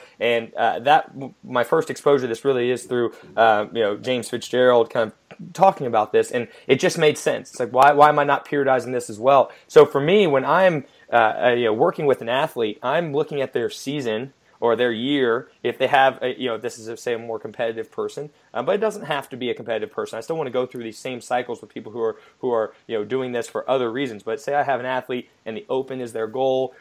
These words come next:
We know the Open's gonna start that last week in, uh, last week in February. They just announced the dates, and it is the last week of February again. It usually is always about that time. And if I'm structuring their year around, uh, you know, I'm going to prioritize how I wanna develop them both aerobically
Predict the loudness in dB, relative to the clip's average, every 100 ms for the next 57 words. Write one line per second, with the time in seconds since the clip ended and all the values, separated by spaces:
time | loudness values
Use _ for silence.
0 | _ -4 -2 0 -2 -4 -10 -10 -8 -2
1 | -2 0 -6 -2 -2 -2 -6 -12 -12 -10
2 | -10 -6 -4 -4 -6 -8 -12 -8 -8 -6
3 | -4 -2 -2 -4 -6 -8 -10 -8 -8 -8
4 | -6 -6 -6 -12 -10 -8 -6 -4 -4 -4
5 | -10 -10 -10 -6 -4 -4 -6 -6 -8 -8
6 | -10 -10 -6 -4 -6 -12 _ -4 -2 -2
7 | -4 -4 -8 -8 -6 -4 -6 -12 _ -8
8 | -8 -12 _ -6 -4 -4 -4 -8 -8 -6
9 | -6 -2 -2 -2 -2 -4 -6 -10 -4 -4
10 | -2 -4 -4 -4 -6 -6 -4 0 0 0
11 | -4 -4 -4 -8 -4 -2 -2 -4 -6 -8
12 | -4 -4 -4 -8 -6 -8 -8 -8 -6 -8
13 | -10 -12